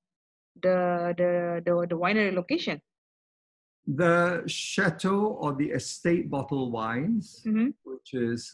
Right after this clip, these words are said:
Speaker 2: Garus,
Speaker 1: Mm-hmm.
Speaker 2: Lake Clan, um, Eklan,
Speaker 1: Mm-hmm.
Speaker 2: and half of the blend of Rock Angel, there's no problem because it's all within the estate.
Speaker 1: Yeah.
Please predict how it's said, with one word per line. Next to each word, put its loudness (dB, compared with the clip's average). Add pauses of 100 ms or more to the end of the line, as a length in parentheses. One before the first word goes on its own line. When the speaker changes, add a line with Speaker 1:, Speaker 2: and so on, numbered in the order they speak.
Speaker 2:
Garus, 0
Speaker 1:
Mm-hmm. 2
Speaker 2:
Lake 0
Clan, -2 (720)
um, -2 (540)
Eklan, 2 (400)
Speaker 1:
Mm-hmm. 2
Speaker 2:
and -6 (320)
half 2
of -8
the -6 (180)
blend 2
of -6 (420)
Rock -4
Angel, 2 (220)
there's 2
no 2
problem -2
because -2
it's -4
all 0
within 0
the 0
estate. -8 (340)
Speaker 1:
Yeah. -2